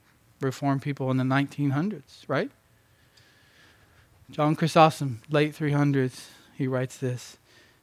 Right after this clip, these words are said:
They have ceased. At his day, he says, they don't exist. Being such as they used to occur, but now no longer take place. Now,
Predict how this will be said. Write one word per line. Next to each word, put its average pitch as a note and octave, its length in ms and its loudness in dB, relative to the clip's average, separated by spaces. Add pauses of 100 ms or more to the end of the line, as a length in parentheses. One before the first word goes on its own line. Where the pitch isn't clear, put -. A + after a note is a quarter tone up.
They D3 140 6
have D3 140 4
ceased. - 720 -2
At D3+ 140 4
his D#3+ 360 2
day, D3 320 4
he C#3+ 80 -4
says, C#3 200 -4
they C#3+ 80 2
don't D#3+ 180 6
exist. C3 680 -2 (680)
Being A3 400 10
such F#3 340 6
as D3+ 140 -2
they E3 120 6
used E3 360 2
to D#3 180 4
occur, C3 480 -2 (220)
but D#3 220 2 (680)
now D#3 220 6
no C#3 160 2
longer C3+ 300 2
take - 240 -6
place. - 540 -14 (1000)
Now, F3 240 8